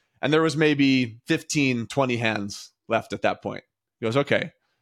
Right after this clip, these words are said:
not bad." Now, how many of you know your average customer lifetime value at day zero, thirty, sixty, ninety, and one eighty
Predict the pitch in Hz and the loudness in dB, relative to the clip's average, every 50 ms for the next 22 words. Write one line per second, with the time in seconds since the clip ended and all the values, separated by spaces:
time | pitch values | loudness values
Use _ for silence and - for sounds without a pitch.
0 | _ - 120 120 113 104 101 107 101 - 185 - _ _ _ _ _ _ _ _ | _ -2 0 0 0 0 -2 -6 -6 -6 -10 -16 _ _ _ _ _ _ _ _
1 | _ _ _ _ _ - 120 120 120 151 175 185 196 190 196 196 185 190 190 175 | _ _ _ _ _ 0 0 0 2 2 0 2 2 2 2 2 2 2 2 2
2 | 160 156 165 160 156 - _ _ - 117 123 123 117 117 113 110 - - _ _ | 2 2 0 -4 -10 -18 _ _ -4 0 2 2 4 2 2 0 -2 -4 _ _
3 | _ - 127 151 165 180 170 - 185 175 - - 180 170 170 170 165 - - 170 | _ 2 2 2 2 0 0 2 2 2 2 0 2 2 4 2 2 2 0 0
4 | 165 165 147 123 107 98 - 101 98 98 _ _ _ _ - - 117 113 117 110 | 2 4 2 2 2 2 0 -2 -4 -6 _ _ _ _ -4 -4 -2 0 2 0
5 | 110 107 117 139 151 160 165 170 180 170 - 151 143 147 147 147 143 143 - 151 | 2 2 2 4 4 4 4 2 0 0 0 2 2 4 2 0 -2 0 -2 -2
6 | 143 - - 131 120 120 120 127 135 139 143 147 147 151 156 139 117 110 101 101 | -2 -2 -4 -4 -2 0 0 0 0 -2 -2 -2 0 0 0 0 0 -2 -2 -4
7 | 101 104 | -8 -8